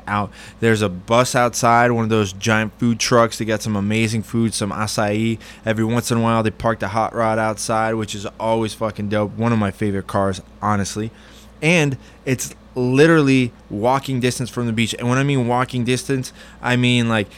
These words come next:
here, grab a can of Coke. We're gonna go walk all of fifty yards and end up on the beach and go surfing. It's actually a really nice spot, little secluded beach to go surfing at. So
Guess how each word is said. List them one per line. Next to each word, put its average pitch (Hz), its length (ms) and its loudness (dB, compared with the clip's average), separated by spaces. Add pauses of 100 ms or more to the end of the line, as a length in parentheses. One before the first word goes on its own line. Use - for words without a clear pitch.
here, 143 380 2 (120)
grab 131 280 4
a 127 80 0
can 131 240 0
of 113 80 -4
Coke. 135 340 4 (240)
We're 127 100 2
gonna 127 200 4
go 123 320 6 (240)
walk 123 440 4 (280)
all 131 200 8
of 113 160 6 (220)
fifty 135 380 0
yards 120 420 6 (140)
and 117 100 0
end 123 140 4
up 110 120 2
on 117 100 4
the 110 60 0
beach 117 380 2
and 117 100 -2
go 117 120 6
surfing. 117 520 2
It's 113 140 -2
actually 120 300 2
a 110 40 4
really 120 280 2
nice 117 220 -2
spot, 110 380 0
little 113 200 -2
secluded 113 480 -6
beach 113 220 -6
to 127 60 -6
go 107 140 -2
surfing 110 400 -6
at. 110 160 -2 (500)
So 117 460 4